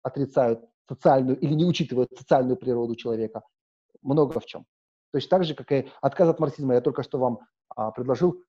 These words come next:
целый спектр признаков, а, этого отказа от, от сущностного марксизма при сохранении формы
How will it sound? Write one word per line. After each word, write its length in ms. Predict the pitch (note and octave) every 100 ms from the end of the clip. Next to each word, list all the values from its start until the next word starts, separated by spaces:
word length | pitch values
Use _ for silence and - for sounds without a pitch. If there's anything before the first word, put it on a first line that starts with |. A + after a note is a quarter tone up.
| _
целый 380 | - C3 C3 -
спектр 560 | - - D3 - - - _ _
признаков, 480 | C#3 B2 A#2+ A2+ - _ _ _ -
а, 580 | A#2 A2+ - - - - -
этого 240 | C3+ A#2+
отказа 300 | A#2 - B2+
от, 120 | A#2+ -
от 160 | B2+ - _
сущностного 560 | _ - D#3+ - - A2+
марксизма 580 | A2 A#2 - C3 C3 B2+
при 220 | A#2+ A#2+
сохранении 640 | A#2 - A#2 A#2+ A2+ A#2 - _
формы 380 | - B2 G#2